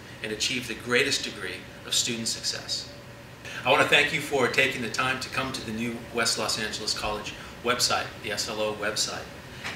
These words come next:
And I also want to, uh, take this opportunity to thank the S L O committee members that I've been working with for the last six months here at West, uh, helping out with everything from the diagrams to, uh, tracking, uh, to the forms,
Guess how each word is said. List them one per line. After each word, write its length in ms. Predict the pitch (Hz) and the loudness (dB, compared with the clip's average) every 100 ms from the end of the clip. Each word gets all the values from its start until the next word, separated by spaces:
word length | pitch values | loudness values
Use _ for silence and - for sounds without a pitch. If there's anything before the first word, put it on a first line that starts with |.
| - | -2
And 120 | 110 | 2
I 80 | 113 | 4
also 480 | 117 - 120 107 104 | 4 6 6 4 2
want 180 | 107 98 | 0 0
to, 360 | - - 113 | -4 -8 -6
uh, 60 | 110 | -4
take 180 | 117 113 | -4 -2
this 140 | 107 | 0
opportunity 540 | 104 - - 113 104 | 0 0 -2 -2 -2
to 100 | 104 | -6
thank 420 | 101 120 113 110 - | -2 2 2 2 -4
the 180 | 107 110 | -4 0
S 160 | 107 | 0
L 120 | 120 | 0
O 60 | 107 | -2
committee 300 | - 117 117 | -2 -2 -2
members 420 | 110 104 104 104 | 0 -2 -2 -2
that 100 | 104 | 0
I've 120 | 98 98 | -2 -2
been 140 | 101 | -4
working 320 | 113 - 107 | -4 -4 -6
with 220 | 101 104 - - - - - - | -6 -6 -8 -12 -12 -12 -12 -8
for 120 | 107 | -8
the 80 | 95 | 0
last 460 | 104 101 - - | 2 4 2 0
six 260 | - 123 - | 0 0 0
months 220 | 120 160 | 0 0
here 220 | 117 104 | 0 -2
at 60 | - | 2
West, 360 | 107 - - - - - - - - | 2 2 0 -4 -12 -12 -12 -12 -12
uh, 100 | - | -10
helping 380 | - 120 120 123 | -4 -2 0 2
out 240 | 117 123 110 | 4 2 0
with 320 | 101 98 - | -2 -4 -6
everything 460 | 113 120 117 120 113 | -6 -4 -4 -2 -4
from 360 | 110 113 104 98 | -6 -6 -6 -6
the 60 | |
diagrams 840 | 101 113 123 117 120 117 117 110 - | -2 2 4 4 2 2 0 0 0
to, 120 | - | -2
uh, 40 | 95 95 - - - - - - - - | -4 -8 -12 -12 -12 -12 -12 -14 -14 -6
tracking, 680 | - 135 123 123 113 113 113 | 4 6 6 2 0 0 -4
uh, 720 | 110 - - - - - - - | -8 -10 -12 -12 -14 -14 -12 -6
to 140 | - 110 | -6 -4
the 60 | |
forms, 840 | - - 147 139 135 127 - - | -4 4 6 8 6 4 -2 -2